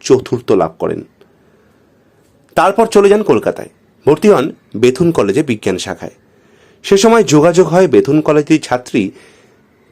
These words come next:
কল্যাণী দাস ও তাদের সংগঠন ছাত্রী সংঘের সাথে। বিপ্লবী হিসেবে নিজেকে তৈরি করার প্রবল আকাঙ্ক্ষা জাগে কল্পনা দত্তের মনে। বেথুন কলেজে গঠন করেন ছাত্রী সমিতি। বেথুন কলেজে পড়ার সময়ে যোগাযোগ হয় বিপ্লবী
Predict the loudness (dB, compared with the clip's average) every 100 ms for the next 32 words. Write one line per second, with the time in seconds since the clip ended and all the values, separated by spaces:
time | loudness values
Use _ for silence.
0 | -4 2 4 2 2 0 -2 -4 -12 -14
1 | _ _ _ 2 2 2 -6 -6 -4 0
2 | 0 0 -2 0 0 -2 -4 _ _ _
3 | -6 -6 -6 -6 -4 -4 -6 -6 -8 -8
4 | -18 _ _ _ _ -4 -2 2 2 2
5 | 0 2 4 4 2 0 -2 0 2 2
6 | 0 0 0 2 2 4 4 2 0 -2
7 | 0 0 0 -2 -2 -2 0 -2 -2 -4
8 | -2 -4 -8 _ _ _ _ _ _ -2
9 | 0 2 2 2 2 0 2 2 4 4
10 | 4 2 0 -2 -2 -4 _ -4 -2 -2
11 | -2 0 0 -2 -18 _ _ _ _ -2
12 | 0 0 0 0 0 2 4 4 4 2
13 | 2 0 0 2 2 2 2 2 2 0
14 | 0 -2 -2 0 0 0